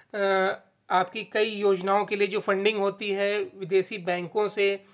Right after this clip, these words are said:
वर्ल्ड बैंक से, आईएमएफ़ से, इन सब पर पूरी तरीके से रोक लगा दी जाती है और नए प्रतिबंध लगाए जाते हैं। विदेश मंत्री एस जयशंकर ने रविवार को कहा कि नरेंद्र मोदी सरकार की कोशिशों से ही पाकिस्तान वित्तीय कार्रवाई कार्य बल यानी कि फाइनेंशियल एक्शन टास्क फोर्स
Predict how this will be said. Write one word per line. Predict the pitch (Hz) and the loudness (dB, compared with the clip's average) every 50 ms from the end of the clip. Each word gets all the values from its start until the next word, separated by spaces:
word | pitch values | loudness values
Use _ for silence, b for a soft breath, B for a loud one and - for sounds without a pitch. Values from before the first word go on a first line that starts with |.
| b b b 190 | b b b 2
वर्ल्ड | 180 202 202 202 202 | 6 6 6 6 6
बैंक | 185 202 196 196 202 202 190 | 4 4 4 4 4 0 -4
से, | - 214 202 202 202 196 202 - - - | -2 0 0 2 2 0 -2 -6 -4 -2
आईएमएफ़ | 190 185 185 185 185 196 208 - - | 0 2 2 2 2 0 -4 -6 -6
से, | - - 202 208 | -6 -4 -4 -4
इन | 190 226 247 254 | -2 -2 -4 -4
सब | - - 226 190 - - | -2 -2 -4 -4 -4 -2
पर | 233 233 | -2 -2
पूरी | 214 - - 196 190 202 | -2 -2 -4 -4 -4 -2
तरीके | 190 202 185 185 180 - 202 196 | -2 -4 -4 -4 -4 -4 -6 -6
से | - 233 220 | -2 -2 -2
रोक | 190 170 196 220 214 220 | -2 2 4 2 4 4
लगा | 214 208 190 202 190 | 2 2 2 2 0
दी | 190 208 | 0 -4
जाती | 196 202 202 190 - 208 202 | -4 -4 -4 -4 -6 -8 -8
है | 202 220 240 b b b b b b - | -8 -8 -8 b b b b b b 0
और | 208 190 | 2 2
नए | 190 196 220 240 | 4 2 2 2
प्रतिबंध | 240 233 - - 202 185 214 247 269 269 - b b b b b - | 0 -2 -8 -8 -2 0 0 0 0 -2 -8 b b b b b -2
लगाए | - 214 208 214 185 170 | 0 4 6 6 4 4
जाते | 170 160 165 - - 170 | 2 -6 -10 -10 -10 -12
हैं। | 151 165 175 170 _ _ _ _ _ _ _ _ _ _ _ _ _ _ _ _ b b b b b b b b b b b b | -12 -12 -14 -18 _ _ _ _ _ _ _ _ _ _ _ _ _ _ _ _ b b b b b b b b b b b b
विदेश | 196 196 262 311 311 311 | -6 0 2 2 4 4
मंत्री | 294 285 294 294 285 | 2 0 0 0 0
एस | - 233 254 262 - | 2 2 2 2 2
जयशंकर | 226 226 220 220 - 202 196 185 190 214 208 | 2 2 2 2 0 -2 -2 -2 -2 -2 -2
ने | 220 247 247 | 0 0 0
रविवार | 185 196 196 190 240 240 214 202 190 190 | 2 2 0 0 0 2 6 6 6 6
को | 185 - 202 185 | 4 -2 -4 -4
कहा | - 185 175 196 220 | -4 -4 -2 -2 -2
कि | 220 269 254 | -2 -2 -4
नरेंद्र | 208 190 190 185 202 240 247 220 220 | -2 0 0 0 0 0 -2 -4 -6
मोदी | 196 196 190 180 226 220 | -4 -2 -4 -4 -4 -6
सरकार | - 208 180 170 - 185 190 202 196 | -4 -6 -6 -2 2 2 2 2 0
की | - 220 | -6 -12
कोशिशों | - - 196 175 160 - 180 - 233 233 | -6 -4 -4 -4 -4 -8 -10 -8 -6 -6
से | - - 196 | -4 -4 -4
ही | 180 175 226 226 | -4 -4 -6 -10
पाकिस्तान | - - 185 175 165 180 170 - 208 202 214 214 | -2 -2 -2 -2 -2 -6 -8 -2 0 2 2 2
वित्तीय | 185 185 185 - - 202 202 214 | -2 -6 -8 -8 -8 -4 -4 -4
कार्रवाई | 208 - 185 175 175 175 175 175 185 202 | -2 0 -2 -2 -2 -2 -2 -2 -2 -4
कार्य | 190 - - 190 185 185 190 185 | -4 0 2 2 2 4 2 0
बल | 170 208 208 185 175 | 4 4 4 4 4
यानी | 180 175 175 180 185 180 | 0 -6 -4 -4 -4 -4
कि | 214 233 | -6 -8
फाइनेंशियल | - - 190 180 180 185 175 - 233 220 202 | -6 -6 -6 -4 -4 -6 -6 -6 -4 -4 -4
एक्शन | 180 - - 214 208 | -4 -4 -4 -8 -6
टास्क | 202 202 185 185 180 - - - | -2 0 0 0 0 -4 -8 0
फोर्स | 254 254 233 233 - - | 2 2 2 2 0 -10